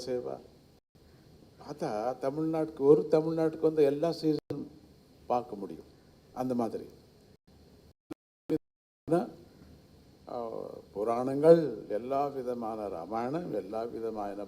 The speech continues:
பாகவதம், எல்லா விதமான சோஷியலிசம் எல்லாம் பார்க்க முடியும். ஒரு தமிழ்நாடு எல்லாம் கத்துக்க முடியும்.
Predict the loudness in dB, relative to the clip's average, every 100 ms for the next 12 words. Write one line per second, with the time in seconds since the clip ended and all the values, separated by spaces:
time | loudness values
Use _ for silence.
0 | -8 -8 0 2 2 -2 -10 -18 -20 -20
1 | -20 -20 -10 -6 -2 0 0 -2 -2 -2
2 | -4 -6 -8 -14 -12 0 0 4 2 2
3 | -2 _ -16 -16 -10 -8 -8 -10 -10 -2
4 | 2 2 0 -2 -2 -6 -6 -8 -10 -16
5 | -20 -20 -20 -20 -20 -20 -20 -20 -2 2
6 | 4 4 2 2 2 2 0 _ _ -6
7 | -6 -6 -6 -6 -8 -6 -8 -8 -16 -20